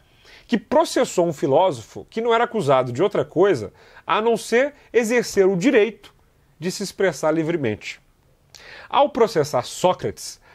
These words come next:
Atenas agiu de modo anti-ateniense, por estar assustada com a derrubada da democracia em quatrocentos e onze, quatrocentos e quatro antes de Cristo,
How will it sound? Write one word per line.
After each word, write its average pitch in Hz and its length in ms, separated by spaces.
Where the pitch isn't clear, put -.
Atenas 190 500
agiu 156 240
de 165 100
modo 160 520
anti-ateniense, 180 1080
por 190 120
estar 208 240
assustada 208 840
com - 100
a 135 60
derrubada 139 500
da 131 120
democracia 127 600
em 143 60
quatrocentos 127 360
e 247 60
onze, 220 320
quatrocentos 175 360
e 196 40
quatro 180 420
antes 127 140
de 131 80
Cristo, 175 420